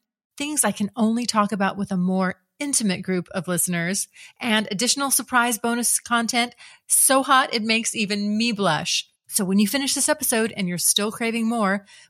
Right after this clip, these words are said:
please allow me to satiate you. Just head over to the curious girl diaries dot com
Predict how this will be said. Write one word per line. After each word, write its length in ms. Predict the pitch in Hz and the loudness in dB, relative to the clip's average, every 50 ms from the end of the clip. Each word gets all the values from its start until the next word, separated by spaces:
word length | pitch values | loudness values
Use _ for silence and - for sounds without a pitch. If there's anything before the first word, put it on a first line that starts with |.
| _ | _
please 480 | - - - 262 254 254 269 277 269 - - | -12 -6 -2 0 0 0 0 0 0 0 0
allow 380 | 214 208 202 202 196 202 208 214 | 0 0 0 2 0 2 2 2
me 200 | 208 208 214 214 | 2 0 0 0
to 200 | 208 - 180 156 | -2 -4 -4 -2
satiate 840 | - - - - - 196 202 180 - - 180 175 170 165 160 - - | 0 0 2 2 2 0 0 0 0 -2 -2 -2 -2 -2 -4 -4 -4
you. 260 | 180 170 170 170 170 - _ _ _ _ _ - | -4 -4 -4 -6 -8 -12 _ _ _ _ _ -2
Just 220 | - 330 330 - | 0 0 2 2
head 160 | - 311 269 | 2 2 2
over 160 | 277 269 294 277 | 2 0 0 -2
to 240 | - 294 285 285 | -2 -2 -2 -4
the 100 | 269 233 | -4 -6
curious 320 | - - - 214 208 220 - | -6 -2 0 0 0 0 0
girl 140 | - 269 247 | 0 0 0
diaries 320 | 254 240 240 254 262 240 | 0 0 -2 -2 -2 -2
dot 200 | - 262 302 302 | -2 -2 -2 -2
com 380 | - 240 214 190 196 214 233 | -2 0 0 2 0 0 -4